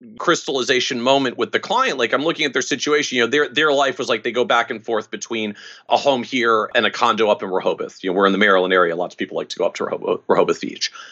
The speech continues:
I point out something, like, you, you realize if, like, the two percent scenario happens, all it means is you're gonna have to downsize your Rehoboth condo. Like, you're gonna have to get rid of the mortgage there 'cause you're gonna have to relieve that cash flow.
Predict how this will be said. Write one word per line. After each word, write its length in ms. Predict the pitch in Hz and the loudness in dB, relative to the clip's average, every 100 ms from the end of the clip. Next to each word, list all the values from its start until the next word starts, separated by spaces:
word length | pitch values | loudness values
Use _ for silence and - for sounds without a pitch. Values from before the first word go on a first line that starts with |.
| - - | -6 -2
I 80 | |
point 200 | - 233 | 2 4
out 100 | 254 | 2
something, 200 | - 151 | 0 -4
like, 60 | 127 | -4
you, 120 | 135 _ _ _ | -12 _ _ _
you 220 | 175 180 | 0 2
realize 520 | 202 226 302 269 202 170 | 4 4 4 4 4 2
if, 140 | 180 | 0
like, 140 | 175 170 | 0 -2
the 60 | |
two 220 | 147 - - | -6 -6 -6
percent 420 | 226 - 170 - | -6 -2 -2 -2
scenario 520 | - 147 147 139 110 | -8 -6 -2 0 -2
happens, 800 | - 131 156 - 90 82 82 - _ _ _ - | 0 0 0 -2 -8 -8 -16 -16 _ _ _ -2
all 280 | 151 185 247 | 2 4 2
it 140 | 240 | 0
means 400 | 147 170 214 202 | -2 -2 -2 -4
is 180 | 143 123 | -6 -4
you're 120 | 139 | -4
gonna 180 | 135 147 | -2 0
have 260 | 139 156 151 | 2 0 0
to 120 | 143 | -6
downsize 920 | 107 131 131 156 147 139 131 135 120 | 0 2 2 0 -2 0 2 0 0
your 140 | 120 110 | 0 0
Rehoboth 420 | 98 139 135 - | 2 2 0 -2
condo. 480 | 101 82 - - - | -4 -4 -6 -10 -4
Like, 180 | 127 107 | 0 2
you're 100 | 143 | 4
gonna 140 | 139 147 | 4 4
have 160 | 160 | 2
to 60 | 170 | 2
get 160 | 151 156 | -2 0
rid 100 | 170 | 0
of 40 | |
the 60 | 151 | 2
mortgage 380 | 139 135 120 | 2 2 -2
there 260 | 123 117 113 | 0 0 0
'cause 160 | 107 107 | -2 -6
you're 60 | |
gonna 140 | 113 117 | -4 -2
have 100 | 110 | -2
to 80 | 117 | -2
relieve 220 | 113 104 | -2 0
that 140 | 104 | 0
cash 320 | - 107 107 | 2 2 2
flow. 300 | - 95 92 | 2 0 0